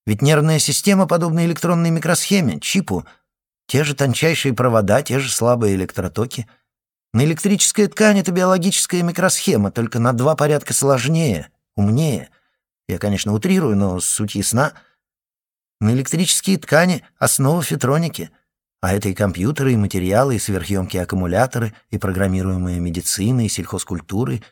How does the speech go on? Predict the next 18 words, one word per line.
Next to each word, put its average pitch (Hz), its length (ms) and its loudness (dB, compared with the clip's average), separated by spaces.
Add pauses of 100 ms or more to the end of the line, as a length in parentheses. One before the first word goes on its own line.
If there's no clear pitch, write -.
и 95 100 -4
вообще 82 500 -6
все. - 300 -6 (600)
Запад — 113 440 0
он 147 300 0
на 151 80 0
фитронике». 131 600 -4 (1200)
Алекс 170 360 4
сунул 170 420 2
молоток 151 600 4
в - 60 -8
щель 156 400 0
между 139 400 2
бревен, 180 540 2 (340)
достал 156 420 4
из 147 120 0
кармана 147 440 4
телефон 147 580 2